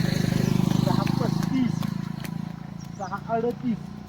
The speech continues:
गुड. मस्त झालं, मस्त.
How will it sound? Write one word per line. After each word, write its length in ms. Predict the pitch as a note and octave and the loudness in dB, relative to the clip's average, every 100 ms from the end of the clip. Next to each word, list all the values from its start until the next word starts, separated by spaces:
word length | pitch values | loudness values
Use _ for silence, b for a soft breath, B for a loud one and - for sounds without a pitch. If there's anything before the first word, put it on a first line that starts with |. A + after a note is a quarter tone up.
| - - - - - - - - - - - - - - - - - - - - - - - - B2+ | -12 -10 -12 -12 -12 -12 -14 -14 -14 -14 -14 -16 -16 -16 -18 -18 -18 -18 -18 -18 -18 -18 -18 -14 6
गुड. 220 | E3+ F3+ - - - - - - - - - - - - - - - - - - | 8 8 4 -16 -20 -20 -20 -20 -20 -20 -20 -20 -20 -20 -20 -20 -20 -20 -20 -8
मस्त 280 | E3+ F#3+ - | -6 -4 0
झालं, 240 | G#3 F#3+ G3 | 2 2 2
मस्त. 300 | F#3+ F3+ - | -2 -6 -6